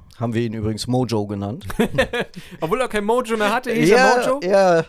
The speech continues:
Speaker 1: ja, ja.
Speaker 2: Warte, war es ein Männchen oder ein Weibchen?
Speaker 1: Es, es war ein Männchen.
Speaker 2: Ach so, deswegen kein Mojo mehr, okay.
Speaker 1: Richtig, er war eigentlich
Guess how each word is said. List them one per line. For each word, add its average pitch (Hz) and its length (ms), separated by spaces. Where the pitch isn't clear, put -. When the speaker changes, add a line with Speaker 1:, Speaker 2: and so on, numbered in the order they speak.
Speaker 1:
ja, 143 340
ja. 113 380
Speaker 2:
Warte, 117 220
war 117 80
es 113 100
ein 117 60
Männchen 160 360
oder 143 200
ein 120 100
Weibchen? 104 240
Speaker 1:
Es, - 160
es - 180
war 131 120
ein 117 120
Männchen. 98 480
Speaker 2:
Ach 127 80
so, 123 120
deswegen 120 300
kein 113 140
Mojo 113 300
mehr, 95 200
okay. 98 200
Speaker 1:
Richtig, 95 520
er 95 120
war 98 260
eigentlich 101 320